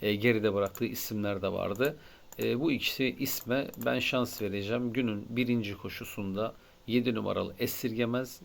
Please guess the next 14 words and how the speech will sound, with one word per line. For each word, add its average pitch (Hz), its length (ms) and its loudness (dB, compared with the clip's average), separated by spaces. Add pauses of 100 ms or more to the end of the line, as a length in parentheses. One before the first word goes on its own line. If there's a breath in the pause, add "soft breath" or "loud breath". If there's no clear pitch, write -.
ve 110 100 -6
bir 113 200 0
numaralı 95 420 -4 (140)
Birsinur 107 720 0
deyip, 120 240 0 (520 loud breath)
e, 95 260 0
günün 113 440 2 (420)
ilk 135 180 0
ayağındaki 98 640 0
startı 104 520 -4
bu 98 40 -6
şekilde 104 460 0
veriyorum. 98 420 0 (640 loud breath)
E, 107 80 0